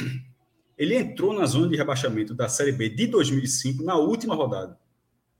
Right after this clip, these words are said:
Aí tava lá, Ba-, que, que, que, junto com o Bahia e o Vitória, caíram juntos, e assim, e, e o Vitória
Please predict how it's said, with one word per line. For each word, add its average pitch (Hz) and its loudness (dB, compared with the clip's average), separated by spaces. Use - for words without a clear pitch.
Aí 113 2
tava 113 -2
lá, 107 0
Ba-, 107 -4
que, - -16
que, 117 0
que, 123 -2
junto 127 2
com 123 -2
o 104 0
Bahia 104 2
e - 0
o 107 -2
Vitória, 123 0
caíram 113 0
juntos, 131 -2
e - -2
assim, 127 2
e, 127 2
e 156 0
o 139 0
Vitória 147 2